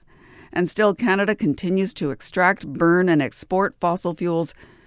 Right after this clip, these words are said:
producing emissions that make the climate crisis worse. To talk about all this and more, I'm joined by Canada's Minister of Environment and Climate Change, Stephen Guilbeault. Welcome to What on Earth, Minister.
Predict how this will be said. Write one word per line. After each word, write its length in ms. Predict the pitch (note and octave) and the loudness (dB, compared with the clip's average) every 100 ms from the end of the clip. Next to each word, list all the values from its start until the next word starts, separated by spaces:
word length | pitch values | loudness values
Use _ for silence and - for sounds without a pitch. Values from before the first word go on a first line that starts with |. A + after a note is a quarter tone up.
| _ - | _ -6
producing 400 | D#3 D#3+ G3+ G#3 | -2 0 0 0
emissions 420 | F#3 D#3+ D#3 D#3+ | 0 2 0 0
that 160 | E3 | 0
make 300 | - D#3 G3+ | 0 0 0
the 100 | - | -4
climate 460 | A3+ - D#3+ E3 - | -10 -2 -2 -2 -4
crisis 480 | - D3 D3+ D#3+ - | -6 -6 -6 -8 -10
worse. 460 | C#3 C#3 B2+ - - - _ _ - - - - | -8 -8 -8 -10 -14 -20 _ _ -20 -20 -18 -8
To 100 | F#3+ | 2
talk 240 | A#3+ A#3 | 4 4
about 220 | A3 G#3 | 4 2
all 120 | F#3 | 2
this 200 | F#3 F#3 | 2 0
and 120 | F#3 E3+ | 0 2
more, 240 | E3 G#3+ | 2 4
I'm 180 | F3+ D#3+ | 4 2
joined 260 | F3 E3+ | 2 2
by 120 | D#3+ D3+ | 2 0
Canada's 540 | - F3 E3 D#3+ D3 | 0 0 2 2 0
Minister 420 | D#3+ E3+ F#3+ F#3+ | 2 2 0 -4
of 200 | - F3 | -2 -2
Environment 520 | D#3+ E3 E3+ E3 E3+ - | 0 0 2 2 0 0
and 260 | F#3 G3+ | 0 0
Climate 380 | E3 D3+ C#3+ C3 | -2 -2 -2 -4
Change, 420 | - F#3 F3 G3 - | -4 -2 0 -2 -4
Stephen 420 | - - G3 F#3 | -10 -6 -2 -2
Guilbeault. 480 | F3+ E3 F3+ D3+ B2 - - _ _ _ _ | 0 0 0 0 -2 -10 -20 _ _ _ _
Welcome 300 | A#3+ A3+ E3 | 0 0 0
to 100 | G3 | -2
What 160 | D#3 D3 | -2 0
on 160 | C#3 | 0
Earth, 200 | C#3+ D#3+ | -2 0
Minister. 520 | E3+ E3+ - C4 E4 | 2 2 2 -2 -4